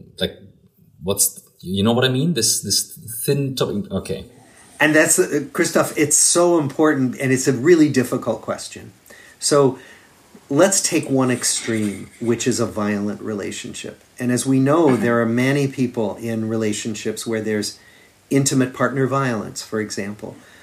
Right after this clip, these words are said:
Speaker 2: Those are relationships that are very destructive, and simply staying there and trying to be sweet and loving while you are getting, uh, physically abused is not helpful.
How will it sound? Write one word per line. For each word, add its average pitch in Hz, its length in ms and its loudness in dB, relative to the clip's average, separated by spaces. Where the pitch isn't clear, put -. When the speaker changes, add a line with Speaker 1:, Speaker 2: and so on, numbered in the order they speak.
Speaker 2:
Those 185 320 6
are 190 80 4
relationships 127 720 0
that 117 140 -2
are 107 80 -2
very 117 420 0
destructive, 101 760 -10
and 131 180 2
simply 156 480 2
staying 143 840 4
there 101 420 -6
and 113 340 -2
trying 139 440 2
to 131 100 -2
be 113 140 2
sweet 131 360 4
and 117 220 2
loving 117 560 2
while 120 380 0
you 127 240 4
are 113 120 4
getting, 113 560 -2
uh, 104 280 -4
physically 123 640 0
abused 107 760 0
is 156 200 4
not 135 640 0
helpful. 107 440 -6